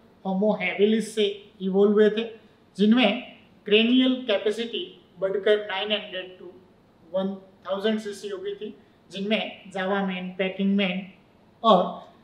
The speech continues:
एक तीसरा जो है वो इनके अंदर जावा मैन, पेकिंग मैन and हिडलबर्ग मैन,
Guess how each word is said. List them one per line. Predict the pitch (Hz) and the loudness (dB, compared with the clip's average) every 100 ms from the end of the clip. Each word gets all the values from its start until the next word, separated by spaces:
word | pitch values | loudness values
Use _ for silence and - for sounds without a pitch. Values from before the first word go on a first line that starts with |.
| _ _ _ _ | _ _ _ _
एक | 196 196 - - _ _ - | 0 0 -4 -18 _ _ -8
तीसरा | 208 - 220 | -8 -2 2
जो | 196 | 2
है | 196 180 - - 185 | 0 -2 -6 -12 -2
वो | 208 | -2
इनके | 202 | 0
अंदर | 208 175 180 - - _ _ | -4 -4 -6 -8 -12 _ _
जावा | 180 180 202 | -8 -2 -2
मैन, | 202 208 220 - | -2 -4 -6 -6
पेकिंग | 190 185 202 | -6 -6 -8
मैन | 196 196 190 | -8 -8 -8
and | 202 - | -10 -12
हिडलबर्ग | 190 196 185 170 - | -12 -8 -6 -6 -8
मैन, | - | -16